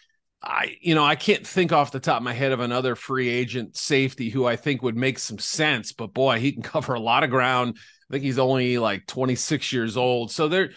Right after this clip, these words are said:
there definitely are some, some options there for, in the veteran route. If we are talking draft, though,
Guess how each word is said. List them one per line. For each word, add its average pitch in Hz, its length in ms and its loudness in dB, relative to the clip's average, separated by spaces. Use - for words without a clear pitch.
there 160 140 2
definitely 180 400 4
are 135 140 4
some, 139 180 -4
some - 480 -4
options 151 480 2
there 190 380 4
for, 151 180 -6
in 143 160 0
the 127 80 0
veteran 143 380 4
route. 147 340 2
If 135 200 -4
we 151 100 2
are 151 220 8
talking 147 420 0
draft, 117 420 -2
though, 160 400 0